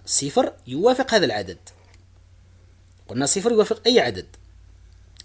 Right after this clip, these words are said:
الخاصية ثلاثة، لاحظوا جيدا، يعني بكل بساطة حتى يتعبوا عقولكم، أولًا قوموا بحساب الآلة الحاسبة واستخرجوه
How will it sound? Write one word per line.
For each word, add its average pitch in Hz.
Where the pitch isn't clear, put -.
الخاصية 240
ثلاثة، 127
لاحظوا 220
جيدا، 117
يعني 240
بكل 220
بساطة 170
حتى -
يتعبوا 131
عقولكم، 131
أولًا 113
قوموا 170
بحساب 156
الآلة 147
الحاسبة 139
واستخرجوه 131